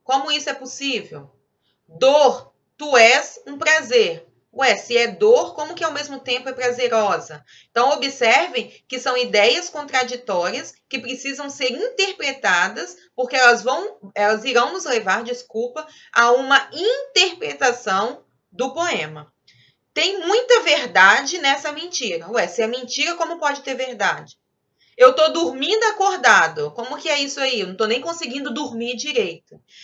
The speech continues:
Então, retomando e respondendo a pergunta de Samuel, todas as duas trabalham com a ideia de contradição.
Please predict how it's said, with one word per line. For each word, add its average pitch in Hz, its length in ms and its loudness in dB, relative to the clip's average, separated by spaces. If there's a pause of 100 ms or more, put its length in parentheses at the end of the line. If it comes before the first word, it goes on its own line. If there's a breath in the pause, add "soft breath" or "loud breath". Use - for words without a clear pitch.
(160 loud breath)
Então, 285 240 4
retomando 285 720 0
e 269 40 -6
respondendo 233 520 0
a 233 60 0
pergunta 214 500 -2
de 190 100 -12
Samuel, 214 760 0 (420 soft breath)
todas 403 360 4
as 285 220 2
duas 320 300 -4
trabalham 262 480 2
com 294 80 -6
a 262 120 2
ideia 226 340 2
de 254 160 -8
contradição. 302 1160 -2